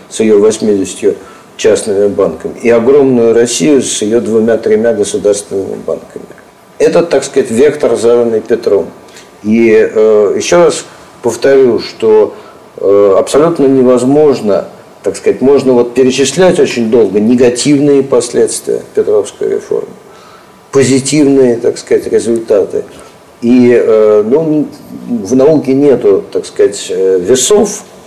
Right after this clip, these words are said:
на которых бы можно было с точностью измерить, как-, какие из этих аргументов, э, более значимые. Неоднократно упоминавшийся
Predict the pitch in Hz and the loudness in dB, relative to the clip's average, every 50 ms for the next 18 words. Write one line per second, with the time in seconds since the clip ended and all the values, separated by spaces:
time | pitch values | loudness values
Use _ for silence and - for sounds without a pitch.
0 | - - - - - - - 95 95 101 113 113 110 - 175 165 151 127 107 98 | -20 -20 -20 -20 -20 -14 -8 -6 -4 -2 0 0 0 2 2 2 2 2 2 0
1 | 120 120 139 143 147 151 139 127 123 113 110 127 127 120 107 - - - 131 123 | 0 2 2 2 2 2 2 0 0 0 2 2 2 2 2 0 -2 -2 -2 -2
2 | - - - 107 95 - - - 110 110 117 127 156 160 - - 143 110 - - | -2 -4 -6 -6 -6 -6 -6 -4 -4 -2 -2 -2 0 0 0 0 0 -2 -4 -4
3 | - 104 101 - 123 - - 120 120 120 - 143 143 120 107 98 90 92 110 110 | -4 -4 -4 -4 -4 -4 -2 -2 -2 -2 0 0 2 2 2 0 -2 0 0 0
4 | 92 - 95 - - 98 95 98 - 117 120 139 165 170 151 - - 98 - - | 0 -2 -4 -6 -4 -4 -4 -2 -2 0 0 2 2 0 0 0 -2 -4 -4 -6
5 | - - - - - - - - - - - - - 101 101 98 95 95 90 92 | -20 -20 -20 -20 -20 -20 -20 -20 -20 -20 -10 -4 -2 0 2 2 2 2 2 2
6 | 120 131 131 131 117 110 104 107 113 110 107 98 - - - - - - - - | 2 4 4 4 4 2 0 0 -2 0 0 -2 -2 -6 -12 -14 -14 -14 -16 -16
7 | - - - - - - - - - - - - - - - 92 107 110 107 110 | -16 -18 -20 -20 -20 -20 -20 -20 -20 -20 -20 -20 -20 -10 -4 -2 0 0 0 0
8 | 123 123 123 135 143 139 139 120 113 113 113 - 117 117 120 123 123 117 107 95 | 0 0 2 2 0 0 2 0 0 0 0 0 0 2 2 2 2 2 2 0
9 | - - 95 90 - - - 98 90 | -2 -2 -4 -4 -4 -2 -2 -2 -2